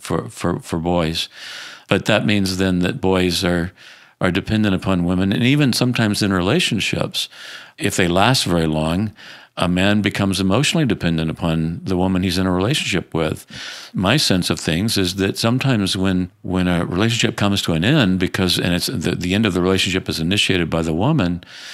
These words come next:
they have become dependent upon the woman for emotional support in their lives.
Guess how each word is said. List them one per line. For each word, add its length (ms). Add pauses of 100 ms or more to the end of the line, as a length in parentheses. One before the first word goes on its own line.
(340)
they 140
have 180
become 260
dependent 460
upon 280
the 80
woman 460 (360)
for 160
emotional 420
support 500 (520)
in 140
their 120
lives. 420